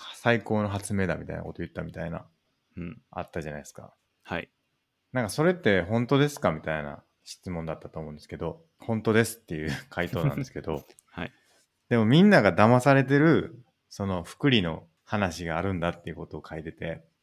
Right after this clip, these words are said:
Speaker 2: うん。
Speaker 1: それは結構面白くて、例えば、年利一パーセントの、なんか、ものがあったとするじゃないですか。商品があったとするじゃないですか。
Speaker 2: はい。
Speaker 1: じゃあ、年利一パーセント単利だったとしたら、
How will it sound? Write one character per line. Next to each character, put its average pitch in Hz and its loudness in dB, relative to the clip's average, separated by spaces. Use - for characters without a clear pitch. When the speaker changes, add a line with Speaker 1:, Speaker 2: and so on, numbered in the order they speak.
Speaker 2:
う 87 -12
ん。 - -14
Speaker 1:
そ - -2
れ 156 6
は 147 2
結 151 0
構 98 -2
面 92 -2
白 92 -8
く - -20
て、 78 -6
例 135 2
え 104 4
ば、 85 0
年 175 4
利 165 2
一 - -6
パ 107 2
ー - -2
セ 120 -2
ン 101 -4
ト 90 -10
の、 85 -6
な 90 -10
ん 87 -10
か、 - -8
も 98 -2
の 92 0
が 82 -2
あ 80 -2
っ 80 -8
た 85 -10
と - -18
す 85 -16
る 85 -10
じ 82 -12
ゃ - -
な 82 -14
い - -16
で - -20
す - -20
か。 - -20
商 95 -8
品 80 -12
が 82 -12
あ - -14
っ - -18
た - -16
と - -14
す - -20
る - -20
じ 87 -16
ゃ 87 -14
な 85 -14
い - -18
で - -20
す - -18
か。 - -20
Speaker 2:
は 85 -8
い。 - -14
Speaker 1:
じ 131 0
ゃ 101 4
あ、 87 -2
年 147 0
利 156 2
一 90 -4
パ 113 4
ー - -2
セ 123 -2
ン 110 -2
ト 90 -6
単 131 0
利 156 6
だ 123 8
っ - -2
た 92 -6
と 85 -8
し - -12
た 87 -2
ら、 98 -2